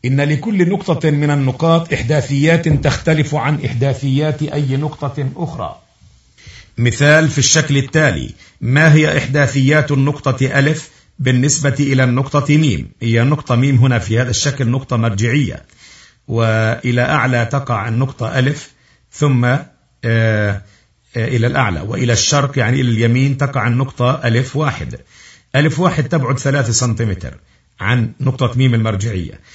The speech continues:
بينما نقطة ألف اثنين تقع على بعد ستة سنتيمتر.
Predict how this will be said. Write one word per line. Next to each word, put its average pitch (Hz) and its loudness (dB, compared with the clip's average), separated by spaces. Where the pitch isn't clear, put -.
بينما 131 2
نقطة 135 -2
ألف 135 0
اثنين 127 0
تقع 143 0
على 135 0
بعد 123 0
ستة 165 -2
سنتيمتر. 98 -4